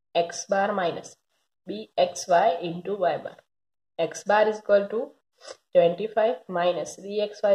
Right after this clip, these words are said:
zero point four and Y bar is equal to forty। Twenty five minus zero point four multiply by forty is equal to sixteen,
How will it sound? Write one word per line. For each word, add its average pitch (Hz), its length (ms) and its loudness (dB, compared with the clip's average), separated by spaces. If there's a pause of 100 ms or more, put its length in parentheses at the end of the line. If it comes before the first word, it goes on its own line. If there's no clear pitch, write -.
zero 170 300 2
point 202 300 2
four 220 200 -4 (280)
and 160 240 -4
Y 156 140 0 (120)
bar 185 200 2
is 180 120 -8
equal 160 200 -4
to 190 180 -12
forty। - 280 -8 (1200)
Twenty 170 460 -4
five 202 400 2
minus 208 400 -6 (1120)
zero 180 260 2
point 214 320 -2
four 202 240 -4
multiply 185 480 -4
by 185 240 0
forty 185 320 -10 (800)
is 180 120 -12
equal 170 300 -2
to 170 80 -2
sixteen, 240 640 -8